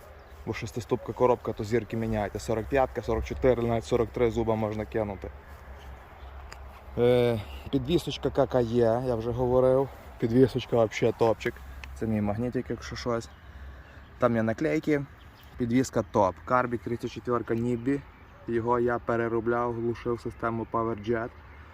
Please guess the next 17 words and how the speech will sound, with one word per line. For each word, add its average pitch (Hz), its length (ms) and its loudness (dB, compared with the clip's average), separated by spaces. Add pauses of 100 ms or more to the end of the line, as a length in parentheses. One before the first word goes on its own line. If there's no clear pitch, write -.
(320)
Тому 113 200 -2
що 113 140 -4
цей 113 180 -2
карбюратор 110 580 -2
на 110 80 -4
цих 110 160 -8
мотоциклах 107 520 -4
йде 107 240 -4
від 101 200 -6
двохтактного 110 760 -4
мотора. 104 520 -4 (540)
І 101 80 -4
він 110 160 -2
тут 107 160 -4
нормально 107 500 -2
не 104 120 -6
працює. 98 640 -6